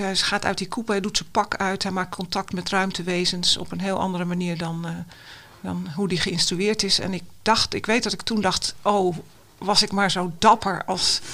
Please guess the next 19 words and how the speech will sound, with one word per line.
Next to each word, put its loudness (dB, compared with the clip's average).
die 0
Edu. 4
Ik -2
wil 2
later, 6
als 4
ik 2
groot, 6
als 6
ik 2
iets 6
wilde, 8
als 8
ik -8
later, 4
als 4
ik 4
groot 0
ben, 0